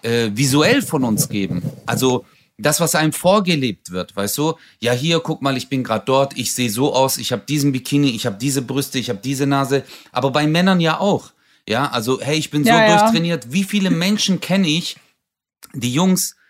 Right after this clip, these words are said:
Speaker 1: sind mit uns zusammen, wir gehen alle zusammen Burger essen. „Hey, Digga, nein, ich bin auf Diät.“ Und ich denk mir so, „Alter, ess doch einen fucking Burger mit uns.“ Weißt du? Äh, jetzt mal dahingestellt
Speaker 2: Ja.
Speaker 1: mit Veggie oder sonst irgendwas. Klar, jeder macht mal eine Diät oder will, äh, sich optimieren, aber ich denk mir so,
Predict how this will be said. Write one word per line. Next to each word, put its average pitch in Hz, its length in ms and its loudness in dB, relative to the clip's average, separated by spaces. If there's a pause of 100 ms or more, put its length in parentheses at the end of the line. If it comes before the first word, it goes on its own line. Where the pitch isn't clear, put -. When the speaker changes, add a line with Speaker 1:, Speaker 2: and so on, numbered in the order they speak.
(220)
Speaker 1:
sind 170 280 0
mit 180 140 -2
uns 175 160 -2
zusammen, 160 400 0
wir 127 100 0
gehen 160 180 0
alle 180 260 0
zusammen 151 320 0
Burger 160 300 2
essen. 156 300 -2
„Hey, 151 260 -2
Digga, 143 220 0
nein, 147 200 2
ich 139 140 -4
bin 143 100 -2
auf 127 120 -2
Diät.“ 147 220 -4
Und 123 120 -2
ich 117 80 -4
denk 180 160 -4
mir 160 60 -2
so, 120 180 -2
„Alter, 185 300 0 (120)
ess 175 200 0
doch 214 160 0
einen 165 100 0
fucking 185 560 0
Burger 202 320 2
mit 117 220 -4
uns.“ 87 320 -10 (400)
Weißt 104 240 -2
du? 175 180 -2 (420)
Äh, 120 280 2
jetzt 139 220 0
mal 156 140 0
dahingestellt 180 560 4
Speaker 2:
Ja. 143 60 -8
Speaker 1:
mit 110 180 -2
Veggie 143 240 0
oder 147 140 0
sonst 160 260 -2
irgendwas. 131 320 -4
Klar, 165 260 0
jeder 185 280 0
macht 175 200 -2
mal 156 100 -2
eine 156 140 0
Diät 139 460 -4
oder 127 240 2 (320)
will, 160 300 0
äh, 131 200 0
sich 127 240 -6
optimieren, 170 420 -2
aber 127 140 -4
ich 139 120 -4
denk 175 180 -2
mir 175 80 0
so, 151 300 0